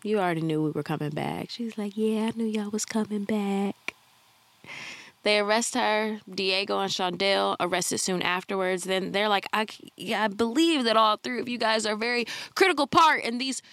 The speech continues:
two murders that were clearly senseless." And they didn't pick up Kendra, though. They were quite, they were unsure. It seemed like maybe Kendra was just, like, a pawn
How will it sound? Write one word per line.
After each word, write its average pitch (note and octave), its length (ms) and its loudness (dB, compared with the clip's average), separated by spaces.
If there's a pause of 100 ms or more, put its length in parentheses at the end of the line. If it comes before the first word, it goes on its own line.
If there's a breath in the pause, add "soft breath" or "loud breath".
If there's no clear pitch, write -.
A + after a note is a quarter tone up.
(120 loud breath)
two D#4 360 2
murders B3+ 840 2 (220 soft breath)
that G#3+ 120 4
were A3 100 4
clearly C4 600 2
senseless." - 800 -2 (760 loud breath)
And A#3 180 6
they A#3 100 4
didn't F4+ 260 4
pick - 260 0
up F#4+ 200 6 (120)
Kendra, C4 500 4
though. - 380 -4 (180)
They G3 100 -2
were A3+ 140 2
quite, F4+ 500 2
they D#4 140 4
were D4+ 100 4
unsure. D4+ 440 4
It G3+ 120 4
seemed F4 300 2
like D4+ 240 2
maybe B3 260 2
Kendra B3 320 0
was G#3+ 140 0
just, - 180 -2
like, F#3 140 0
a D#3+ 80 0
pawn A3+ 720 2